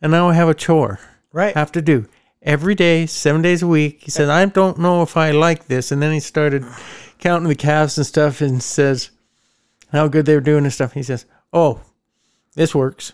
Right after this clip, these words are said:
Speaker 2: Yeah. Well, and here's the other cool part, guys. If you're milking the cow, say, say you didn't have a great cow you got, but you could halt. And, and so everybody knows we tie them to a post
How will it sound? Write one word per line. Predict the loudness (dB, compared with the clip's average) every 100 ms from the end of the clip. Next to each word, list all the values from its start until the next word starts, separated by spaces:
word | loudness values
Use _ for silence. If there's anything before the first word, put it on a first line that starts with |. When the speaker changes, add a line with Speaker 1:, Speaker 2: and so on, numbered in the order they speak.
| -6
Speaker 2:
Yeah. | -4 -4 -6 _ _ _ -10 0
Well, | 0
and | 0
here's | -2
the | -2
other | -4
cool | -4 -6
part, | -6 -10
guys. | -10 -12
If | -8 -4
you're | -2
milking | -2 -4
the | -8
cow, | -8 -10 -10
say, | -8 -8 -4
say | -2 0
you | 0 -2
didn't | 0 0 0
have | -4
a | -4
great | -2 -2 -4 _ -14
cow | -10 -8
you | -8
got, | -8 -12 -18 _ _ _ _ _ _ _ _
but | -14 -10
you | -4
could | -4
halt. | -2 -4 -4 -8 -20 -20 -6
And, | -4 -4
and | -6 -6 -4
so | 0 2
everybody | 2 0 0
knows | 2 2 2 0 -4 -8 _
we | -8 -8
tie | -6 -2 0
them | 0 -2 -2
to | -2 -4
a |
post | -6 -2 0 2 0 -6 -8